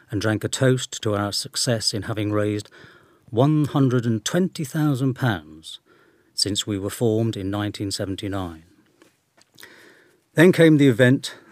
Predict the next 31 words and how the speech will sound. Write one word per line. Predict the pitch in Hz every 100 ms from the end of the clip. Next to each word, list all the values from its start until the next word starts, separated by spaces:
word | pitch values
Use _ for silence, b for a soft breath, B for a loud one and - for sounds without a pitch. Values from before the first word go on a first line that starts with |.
| -
that | 117
was | 110 104
to | 117
be | 110
the | 107
Coventry | - 143 151 - 127
and | 120
District's | 120 - 123 117 -
most | 110 101
celebrated | - 131 117 117 - 101
night | 104 104 107
ever. | - 95 82 - _ _ _ _
What | 110 127
a | 127
night | 120 120 -
Saturday, | 120 - 117 104
June | 110 110
the | 101
nineteenth, | 101 101 - 104 -
turned | - 98 95
out | 98
to | -
be. | 90 90 80 80 _ _ b b -
Eighty-five | 113 113 123 117 110 95
guests | 104 107 - -
sat | - 110 104
down | 101 104 107
to | - 92
a |
four-course | - 127 123 123 117 110
dinner | 104 87 92